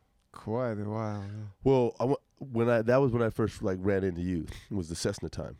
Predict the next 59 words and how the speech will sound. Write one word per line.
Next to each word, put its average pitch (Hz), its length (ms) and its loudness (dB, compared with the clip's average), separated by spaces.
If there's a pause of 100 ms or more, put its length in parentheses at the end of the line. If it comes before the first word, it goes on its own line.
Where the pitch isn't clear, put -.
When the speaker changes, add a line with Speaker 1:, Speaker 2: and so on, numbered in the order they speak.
(120)
Speaker 1:
Yeah. 110 340 -2 (340)
Speaker 2:
And 98 100 0
you 104 80 -2
were 110 60 0
doing 98 180 -2
tandems, 95 340 0
and 90 100 -2
I 104 100 2
was 87 100 -4
fucking 87 320 -6
jealous 85 320 -2
'cause 107 140 -2
I - 20 2
remember 135 240 2
what 113 120 2
it 104 40 0
was 95 140 -4
like 104 180 0
to - 80 -12
be 95 100 0
on 87 80 0
a 85 40 -4
Cessna 87 340 -4
team. 80 360 -8 (600)
Now, 101 80 0
you 104 100 2
know, 107 120 2
you 110 120 2
guys 104 180 0
are 98 40 -6
doing 98 200 0
everything. 92 440 -2
You're 95 140 0
running 101 240 4
the 101 60 4
whole 101 160 4
Drop 104 240 2
Speaker 1:
Yeah, 135 100 2
Speaker 2:
Zone. 113 100 0
Speaker 1:
we 123 60 0
were, 123 120 -2
like, 117 340 -4 (600)
three 113 280 -4 (100)
instructors - 600 -12
Speaker 2:
Three 101 80 -2
Speaker 1:
there, 110 80 2
yeah. 120 100 -2
Speaker 2:
instructors, 107 420 0
A 107 140 -2
F 110 140 -6
F 110 240 -4
ten 107 360 -2
video, 104 480 -4
rocking 101 440 -2
it 95 100 -6
out, 107 260 -2
man. 110 220 -2
Those 107 220 -6
are 85 180 -10